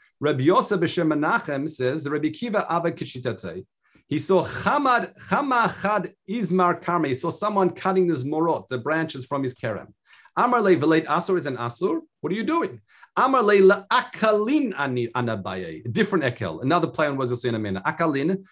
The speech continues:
Reb Chaim what's, says, uh, what's akalin? He said, um, he said, "La, la, la ekel beit habad. V'hu etz." It's a piece of wood. Shekoshrin, they tie around, saviv la beit habad, around the press.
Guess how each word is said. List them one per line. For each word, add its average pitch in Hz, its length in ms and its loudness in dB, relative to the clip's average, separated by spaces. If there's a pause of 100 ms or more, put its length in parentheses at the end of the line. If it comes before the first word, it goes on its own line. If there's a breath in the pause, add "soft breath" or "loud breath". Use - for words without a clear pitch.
(100)
Reb 135 140 -4
Chaim 185 180 2
what's, 165 320 -2
says, 147 180 -2
uh, 147 140 -2
what's 170 180 0
akalin? 139 600 -2 (320 soft breath)
He 202 180 2
said, 147 460 0 (100)
um, 135 580 0
he 175 140 0
said, 175 200 2
"La, 156 120 2 (120)
la, 147 200 0 (360)
la 156 140 -2 (100)
ekel 214 480 0
beit 196 260 0
habad. 131 460 0
V'hu 143 300 0
etz." - 460 -2 (180)
It's - 220 -6
a 165 80 -6
piece 180 240 -4
of 131 160 -4
wood. 220 160 -4
Shekoshrin, 180 1300 2
they 160 160 4
tie 226 320 -2
around, 226 320 4
saviv 185 320 -4
la 175 80 2
beit 170 180 -2
habad, 160 240 -2
around 147 180 -2
the 135 80 -4
press. - 440 -12